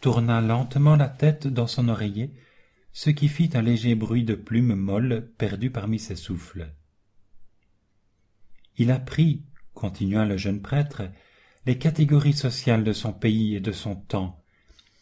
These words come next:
les obligations rituelles, les codes pénaux, la forme des peines capitales, les images et récits d'un Israélite de Palestine,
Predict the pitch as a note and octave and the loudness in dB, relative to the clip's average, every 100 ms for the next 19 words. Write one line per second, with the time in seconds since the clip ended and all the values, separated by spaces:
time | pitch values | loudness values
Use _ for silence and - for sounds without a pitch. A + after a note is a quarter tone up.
0 | _ - C3+ D#3 D#3 D#3 D3+ - D#3 D3+ | _ 2 6 8 8 8 6 6 4 4
1 | D3 C#3+ C3+ A#2 G2+ F#2+ - _ _ _ | 2 2 4 2 -2 -6 -10 _ _ _
2 | - B2 - C3 A#2+ A2 - C#3+ D#3 C#3+ | 0 0 2 2 2 0 -2 4 8 8
3 | G#2 F#2+ - - - G#2+ G2+ - D#3+ B2+ | 4 -2 -16 -20 -6 -4 -4 -2 0 0
4 | G#2+ G#2+ - A#2+ A2+ A2 A#2+ A#2+ D3 C#3+ | -2 -4 0 2 2 0 -2 0 0 2
5 | B2+ G#2+ F#2 - _ - - _ _ _ | 0 -2 -6 -16 _ -20 -20 _ _ _
6 | A#2+ B2 A2+ B2+ A#2+ G#2+ A2 G#2+ A2+ - | 2 2 4 0 0 -2 -2 -2 -4 -2
7 | A#2+ G#2+ G2 G#2 - G#2 G#2+ G#2 G2+ G2 | -2 -2 -4 -6 -8 -6 -4 -4 -6 -8
8 | G2+ F#2+ G2+ G2 F#2+ - G#2 F#2+ F#2+ | -10 -8 -6 -6 -8 -8 -6 -4 -6